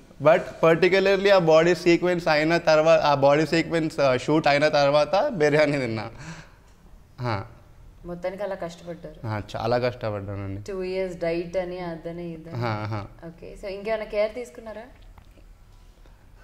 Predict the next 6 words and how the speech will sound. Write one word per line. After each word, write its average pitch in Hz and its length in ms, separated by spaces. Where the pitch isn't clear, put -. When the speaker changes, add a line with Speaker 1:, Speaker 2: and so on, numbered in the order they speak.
Speaker 1:
షూట్ 147 220
చేసిందే 151 440
సమ్మర్లో. 135 560
సమ్మర్ 135 380
హీట్‌కి 143 460
ఇప్పుడే 147 600